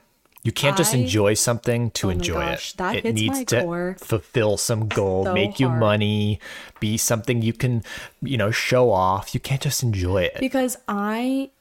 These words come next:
Speaker 2: as a content creator, suffer from this so badly. I'm like, "Why create if it can't be monetized?" And then every ti-, time, time I think of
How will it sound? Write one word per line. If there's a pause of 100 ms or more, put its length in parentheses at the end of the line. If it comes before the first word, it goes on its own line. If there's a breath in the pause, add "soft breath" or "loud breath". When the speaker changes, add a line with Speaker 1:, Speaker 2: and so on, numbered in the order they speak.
(180)
Speaker 2:
as
a
content
creator,
suffer
from
this
so
badly. (500 loud breath)
I'm
like,
"Why
create
if
it
can't
be
monetized?"
And
then
every
ti-, (120)
time,
time
I
think
of